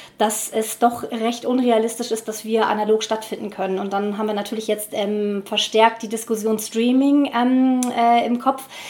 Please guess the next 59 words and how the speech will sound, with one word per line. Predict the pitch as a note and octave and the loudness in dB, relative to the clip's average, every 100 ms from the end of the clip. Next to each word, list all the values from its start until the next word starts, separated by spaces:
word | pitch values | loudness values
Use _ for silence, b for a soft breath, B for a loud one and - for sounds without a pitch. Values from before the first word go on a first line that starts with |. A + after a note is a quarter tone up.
| B | B
Also | - A3+ | -2 4
wir | A#3+ | 4
hätten | C4+ D#4 | 6 4
sowieso, | C#4 B3+ C#4 | 4 4 4
wir | C#4 | 4
wären | A3+ A#3+ | 4 2
sowieso | A#3+ A#3+ C#4+ | 2 2 0
online | G#3+ G#3 G3+ G3+ | 0 -2 -2 -2
gegangen, | G3 G3 A#3 | -2 0 2
davon | A3+ G#3+ | 0 0
mal | A3 | 0
ganz | G#3+ G#3 | -2 -4
abgesehen, | A3 A#3+ G#3 G#3 | -2 0 0 0
aber | G#3 G#3 | 0 -2
tatsächlich | A3+ A3 A3 A3+ | -4 -4 -4 -4
geht | - A#3 | -6 -6
die | A3+ | -4
Überlegung | G#3+ A3 A#3 | 0 2 2
jetzt | A3 A3 | 0 -2
dahin, | F3+ A3+ | -4 -4
dass | A3 A3 | -2 -2
wir | - | -2
einfach | - G#3+ A3 G#3 - - | -2 -2 -4 -6 -10 -4
nur | G#3+ A#3+ | 2 4
noch | A3 | 2
online | G3 G3 G3 | -2 -4 -4
stattfinden | - F#3+ - F#3+ | -4 -6 -6 -6
und | G3 | -6
gar | G#3 G3+ | -2 0
nichts | G#3 G3+ - | -2 -4 -8
mehr | G3 G3 F#3+ - | -4 -2 -2 -4
in | G3+ | -8
Präsenzveranstaltungen | G3+ G#3+ G3+ G3 - - G3 G3+ G3+ G3+ | -6 -4 -2 -4 -4 -4 -4 -6 -6 -8
anbieten, | G3+ G#3 G3+ G3+ A3 B B B - | -6 -6 -6 -6 -8 B B B -4
weil | F#3+ | -2
es | G#3 | -2
einfach | G#3 G#3+ G3 - - | -4 -4 -8 -10 -14
gefährlich | G#3+ G3 - F#3 F#3 - | -14 -10 -2 -2 -2 -8
ist. | - | -4
Also | G#3+ | 2
ja | G#3 | 4
nicht | A3+ B3 | 4 2
nur | B3 | 0
für | A3 A3 | 2 0
unsere | G#3+ G3 | 0 -4
Besucher, | G3 F#3+ C#4+ E4 C#4+ - | -6 4 4 6 4 0
auch | - | 0
wenn | G#3 C#4+ | 2 4
wir | C#4 | 4
ein, | G#3+ G#3 | 2 -4
dass | A3 A3 | -4 -2
wir | A3 | -2
können | C4+ | 0
das | B3 | 0
beste | B3+ B3 B3+ | -2 -2 -2
Ko-, | A#3+ | -2
Hygienekonzept | A3 G3 C#4 C#4+ G3 G3 G#3+ - | -2 0 -2 0 -4 -4 -6 -4
haben, | G3 F3+ F#3 | -2 -2 0
aber | F#3 F#3+ F#3+ G3 | 2 4 2 0